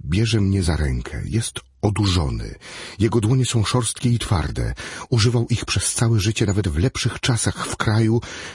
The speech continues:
którego już nie ma. Jest jednym z tych twardych ludzi, których skóra jest spieczona i gruba. Wygląda jak skorupa żółwia.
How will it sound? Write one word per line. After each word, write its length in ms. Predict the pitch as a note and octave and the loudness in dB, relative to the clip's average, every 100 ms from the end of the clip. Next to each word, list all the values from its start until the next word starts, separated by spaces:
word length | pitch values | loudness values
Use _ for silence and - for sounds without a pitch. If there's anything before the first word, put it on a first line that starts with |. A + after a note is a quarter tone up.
| - | -10
którego 280 | - A2 A2+ | -2 0 2
już 300 | A#2 A#2+ - | 2 2 2
nie 220 | B2+ B2+ | 4 4
ma. 280 | C2 A1 G1+ - _ - | 2 -2 -6 -14 _ -6
Jest 240 | G2 G2+ - | -2 0 2
jednym 280 | C#3+ D3+ D3 | 2 2 2
z 80 | |
tych 180 | - B2+ | 0 -2
twardych 380 | - C3 B2+ B2+ | 0 0 2 2
ludzi, 320 | F2 A2 G#2 D3 | 2 2 2 0
których 320 | - A2+ - | 0 0 0
skóra 300 | - C#3 C#3+ | 0 2 2
jest 300 | C3+ - - | 2 0 -2
spieczona 500 | - A#2+ - D3+ D3+ | 0 0 2 2 2
i 120 | C3 | 2
gruba. 520 | G#2 A#2+ B2 C#2+ G#1+ - - - | 2 4 2 2 -2 -8 -16 -4
Wygląda 400 | - A2+ C3+ D3 | 0 2 2 2
jak 240 | D3 B2+ - | 0 0 0
skorupa 540 | - - B2 D3+ D#3 | 0 2 2 2 2
żółwia. 680 | A2 A#2+ G2 B1+ G2+ E2+ - | 2 4 2 0 -4 -6 -12